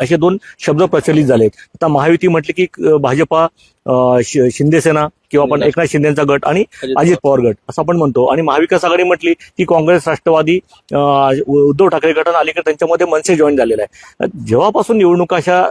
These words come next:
Speaker 1: अ, सु-, येतात म्हणजे, अ, राज्याच्या विधानसभा इलेक्शन झाल्यानंतर तेव्हापासून दरवेळेस असं एक घोषणा केली जाते की महायुतीने निवडणूक लढणार, महाविकास आघाडी निवडणूक लढणार. पण नाशिकमध्ये किंवा आता ज्या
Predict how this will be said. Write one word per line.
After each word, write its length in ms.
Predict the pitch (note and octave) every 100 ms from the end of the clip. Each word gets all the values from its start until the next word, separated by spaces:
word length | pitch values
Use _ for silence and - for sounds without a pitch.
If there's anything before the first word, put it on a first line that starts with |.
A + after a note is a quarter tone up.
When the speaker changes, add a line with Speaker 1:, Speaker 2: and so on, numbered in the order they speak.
| -
Speaker 1:
अ, 200 | D3+ D3+
सु-, 220 | - D3+
येतात 280 | C#3 C#3+ C#3+ A#2+
म्हणजे, 420 | B2 C3+ C#3+ C#3 C3 - - -
अ, 140 | C3 C3
राज्याच्या 380 | C3 D3+ D#3+
विधानसभा 460 | D3+ C3 D3 D3 D3
इलेक्शन 360 | D3 C#3 - D3+
झाल्यानंतर 440 | C3+ C3 B2+ B2+
तेव्हापासून 840 | C3+ - - - E3+ F3+ F#3+ G#3
दरवेळेस 300 | E3+ E3+ G3+
असं 200 | E3+ D3+
एक 60 | F#3 D#3+
घोषणा 260 | D3+ F3
केली 160 | D#3+ E3+
जाते 180 | D#3+ D#3+
की 280 | F#3 E3+
महायुतीने 420 | D3 D3 D#3 E3 D#3
निवडणूक 380 | D#3 D3 D3
लढणार, 360 | D3 C#3 C#3 C3+
महाविकास 500 | B2+ C#3+ D3 D3+ D3
आघाडी 200 | D3 D3
निवडणूक 320 | C#3+ C#3 C3+
लढणार. 240 | B2+ B2+ B2+ - - -
पण 220 | F#3+ F#3
नाशिकमध्ये 600 | D3 C3 E3+ F3+ F3 E3+
किंवा 140 | D#3+ E3+
आता 220 | - E3+
ज्या 120 | F3